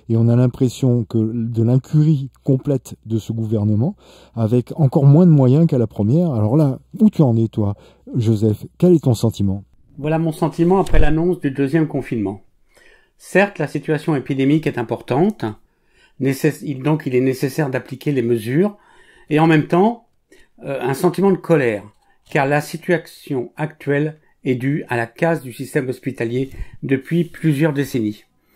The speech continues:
Speaker 2: Les fermetures de lits, le manque de personnel,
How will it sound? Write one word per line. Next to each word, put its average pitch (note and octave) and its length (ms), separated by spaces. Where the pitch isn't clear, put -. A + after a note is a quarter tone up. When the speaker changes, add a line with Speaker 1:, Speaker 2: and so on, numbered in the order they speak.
Speaker 2:
Les C#3 100
fermetures C3 480
de A2+ 80
lits, C3+ 260
le D3 220
manque D#3+ 180
de C3+ 60
personnel, C3+ 760